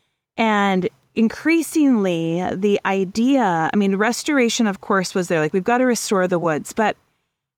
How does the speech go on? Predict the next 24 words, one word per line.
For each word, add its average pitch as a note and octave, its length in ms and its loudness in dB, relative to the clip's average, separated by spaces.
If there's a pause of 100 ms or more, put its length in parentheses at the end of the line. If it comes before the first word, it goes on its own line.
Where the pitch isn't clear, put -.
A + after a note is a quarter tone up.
there A#3 160 2
seemed B3 300 2
to D4+ 120 2
be C4 160 2
something F3+ 760 0 (200)
more E3 680 0 (560)
wanted. E3+ 640 0 (220)
And F#3 360 -2 (200)
I - 80 -4
think G#3+ 200 -4
it - 40 2
was G3+ 160 0
probably F#3 180 0
from A3 140 -2
the G#3+ 80 2
community, B3 520 2 (140)
but G#3+ 180 0
again, G#3+ 280 0
from B3 100 0
the G#3+ 80 2
land F#3+ 240 0
itself, - 380 -4
that G3 200 0 (1000)
restoration B3+ 1120 0